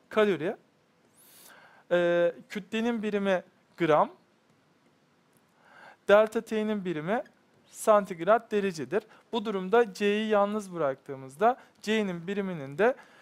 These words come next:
e, kalori bölü gram çarpı santigrat derece olduğunu söyleyebiliriz. Burada ısı sahası dediğimiz bir diğer tanımlama da oldukça önemli.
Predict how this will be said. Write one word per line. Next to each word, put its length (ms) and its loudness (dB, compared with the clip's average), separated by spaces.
e, 260 2
kalori 400 -2
bölü 340 -2
gram 340 4
çarpı 560 -2
santigrat 760 0
derece 460 -10
olduğunu 640 -6
söyleyebiliriz. 880 -6
Burada 480 4
ısı 200 -8
sahası 600 0
dediğimiz 560 -8
bir 200 -4
diğer 300 2
tanımlama 520 -4
da 120 4
oldukça 420 -4
önemli. 500 -2